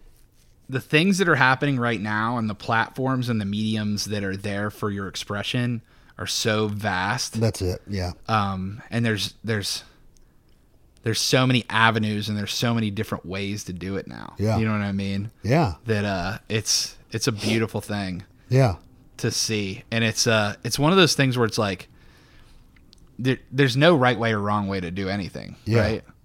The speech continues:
Speaker 1: If
Speaker 2: Yeah.
Speaker 1: it works for you, it works for you.
Speaker 2: Absolutely.
Speaker 1: But
Speaker 2: Hundred percent.
Speaker 1: there is so many different ways that you can do this thing and do it successfully now.
Speaker 2: Yep.
Speaker 1: And I love that.
Speaker 2: Yep.
Speaker 1: Yeah. And I think now more than ever, and I think it's gonna continue to grow,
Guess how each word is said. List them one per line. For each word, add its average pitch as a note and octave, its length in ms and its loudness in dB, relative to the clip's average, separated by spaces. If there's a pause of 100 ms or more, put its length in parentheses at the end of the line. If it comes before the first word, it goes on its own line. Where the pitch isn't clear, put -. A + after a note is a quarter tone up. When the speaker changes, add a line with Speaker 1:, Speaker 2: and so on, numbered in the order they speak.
Speaker 1:
If A#2+ 100 0
Speaker 2:
Yeah. B2 100 4
Speaker 1:
it A2+ 60 2
works D#3+ 220 6
for B2 100 -2
you, C3 200 6
it F#2 40 -4
works G2+ 240 -6
for - 120 -10
you. G2+ 260 -4 (140)
Speaker 2:
Absolutely. G#2+ 560 0
Speaker 1:
But D#2+ 80 -10
Speaker 2:
Hundred A2 220 6
percent. G#2 160 -2
Speaker 1:
there B2+ 280 6
is A2 220 2
so C3+ 360 4
many B2+ 220 2
different A2 380 0
ways G#2+ 300 0
that G#2+ 60 -4
you G#2 80 -4
can G#2+ 160 -2
do A2+ 160 0
this A#2+ 140 -2
thing B2 160 0
and G2+ 100 -4
do G#2+ 120 -2
it G2 60 -4
successfully - 640 -6
now. A1+ 320 -12
Speaker 2:
Yep. F#2 160 0 (160)
Speaker 1:
And A2 100 -2
I G#2+ 40 0
love G2 300 -4
that. A#1+ 260 -10 (100)
Speaker 2:
Yep. F#2 220 -6 (420)
Speaker 1:
Yeah. G#2 180 -4
And G#2+ 80 -2
I A#2 40 -2
think C3 280 0 (300)
now B2 640 4 (180)
more A#2 260 2
than A2 120 2
ever, A2 440 2 (160)
and A2+ 140 2
I G#2+ 80 2
think A2+ 240 -2
it's A2 140 -8
gonna A#2 180 -4
continue A2+ 460 -6
to - 60 -14
grow, G#2 520 -12